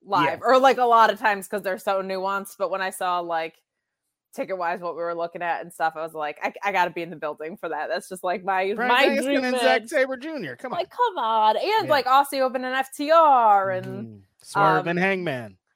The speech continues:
Speaker 1: Swerve
Speaker 2: Mm.
Speaker 1: and Hangman's gonna be incredible.
Speaker 2: Mm.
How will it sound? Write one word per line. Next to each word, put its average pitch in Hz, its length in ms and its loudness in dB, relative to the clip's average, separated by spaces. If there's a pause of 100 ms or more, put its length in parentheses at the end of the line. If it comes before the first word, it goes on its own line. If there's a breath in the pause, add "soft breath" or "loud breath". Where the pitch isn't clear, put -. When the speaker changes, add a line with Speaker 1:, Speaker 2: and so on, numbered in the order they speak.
Speaker 1:
Swerve 277 320 8
Speaker 2:
Mm. 302 60 6
Speaker 1:
and 247 80 -4
Hangman's 277 340 -4
gonna 226 160 0
be 202 140 -6
incredible. 247 1000 -2
Speaker 2:
Mm. 190 260 -4